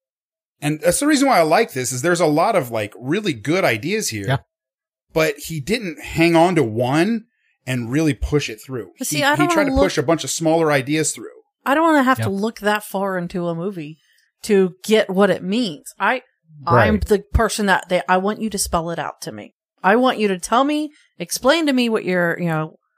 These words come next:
Speaker 3: what you're trying to point at here and what's going on.
Speaker 4: Right.
Speaker 3: And they did none of that. They just, here, it, I, don't get me wrong. I like the movie. I like the,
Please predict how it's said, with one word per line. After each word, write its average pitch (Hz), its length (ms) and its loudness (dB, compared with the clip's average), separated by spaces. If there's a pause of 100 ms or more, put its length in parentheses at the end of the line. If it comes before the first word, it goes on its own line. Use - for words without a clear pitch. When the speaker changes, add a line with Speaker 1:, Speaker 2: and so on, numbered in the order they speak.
(100)
Speaker 3:
what 254 160 0
you're 277 100 0
trying 247 200 0
to 214 60 -2
point 170 300 0
at 151 140 -6
here 147 420 -6 (400)
and 196 160 2
what's 175 220 2
going 160 300 -4
on. 151 300 -12 (260)
Speaker 4:
Right. 110 140 4
Speaker 3:
And 196 120 0
they 196 120 4
did 185 240 2
none 165 280 0
of 127 80 -6
that. 127 260 -6
They 170 140 -2
just, 165 340 -2 (420)
here, - 260 -2
it, 247 180 2 (260)
I, 240 120 2
don't 262 200 0
get 294 80 0
me 277 40 2
wrong. 247 240 4 (100)
I 190 80 2
like 233 280 0
the 440 80 2
movie. 285 200 -2
I 208 80 2
like 220 300 0
the, 240 400 -6